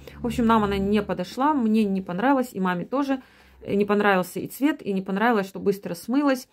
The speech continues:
Краска, да, действительно щадящая, но не для наших волос, не для темных волос. Ну, хотя у мамы не темные волосы, у мамы моей вообще, в принципе, светлые достаточно волосы. Ну, и красится она тоже светлым, да, у нее семь ноль блондин. И, в общем,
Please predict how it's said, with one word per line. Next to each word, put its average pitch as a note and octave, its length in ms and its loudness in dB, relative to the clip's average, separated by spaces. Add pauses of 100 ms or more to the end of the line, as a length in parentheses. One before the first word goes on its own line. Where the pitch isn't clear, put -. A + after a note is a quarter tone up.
(340)
Краска, G#3 380 2
да, G3+ 160 2
действительно F3+ 460 -6
щадящая, C4+ 680 2
но C4+ 460 4
не B3 280 2
для A3 560 0
наших G3+ 440 -6 (460)
волос, F#3+ 400 2
не G3 160 -2
для F#3 160 -2
темных F#3 400 -4
волос. F3+ 160 -8
Ну, B3+ 140 2
хотя C#4 220 2
у C#4+ 40 6
мамы C#4+ 240 6
не C4 100 0
темные F3 340 0
волосы, A#3+ 320 -2
у F#3+ 60 -8
мамы F#3+ 220 0
моей F3 240 -2
вообще, F#3 340 -8
в - 40 -20
принципе, E4 380 -4
светлые F#3+ 340 -2
достаточно F3 580 -8
волосы. E3+ 460 -2 (400)
Ну, B3+ 100 2
и G3 80 0
красится A3+ 500 0
она G3 140 -2
тоже G#3 440 -2 (640)
светлым, F3 480 2
да, G#3 120 4
у A3 40 4
нее F3+ 140 2
семь F#3 220 -2
ноль F3+ 180 0
блондин. E3+ 480 -6 (1000)
И, A#3 80 0
в A3 60 2
общем, G#3+ 340 4